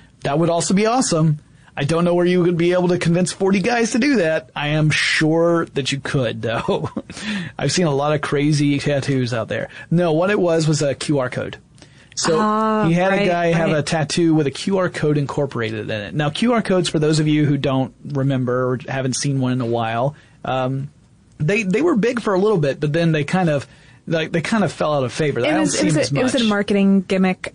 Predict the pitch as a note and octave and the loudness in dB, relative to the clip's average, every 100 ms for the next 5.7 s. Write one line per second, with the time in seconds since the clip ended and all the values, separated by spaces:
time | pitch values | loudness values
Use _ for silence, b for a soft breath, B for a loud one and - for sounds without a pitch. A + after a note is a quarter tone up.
0 | - G3+ - A3+ G#3+ A3+ A3 A#3 A#3+ A3+ | -6 -4 0 0 0 0 -2 -2 -2 0
1 | B3+ A#3 G#3 G3 G#3 F#3+ F#3 G#3 F#3 E3+ | 0 2 0 0 0 0 -2 0 2 2
2 | F#3+ F#3 F#3 F#3 G#3 F#3+ G3+ F#3+ G3 G3 | 2 0 0 -4 -2 0 2 2 2 -2
3 | - A3 A3 A3 G#3 G3+ F#3+ F#3 G3+ A#3 | 0 0 2 2 0 0 0 2 0 2
4 | A3+ G3 F#3 D#3 - - F#3+ G3 - F#3+ | 2 2 0 0 -2 0 2 2 -2 -2
5 | G#3 F#3+ G3 G3 G3 F3+ F3+ | 0 2 2 2 2 0 -2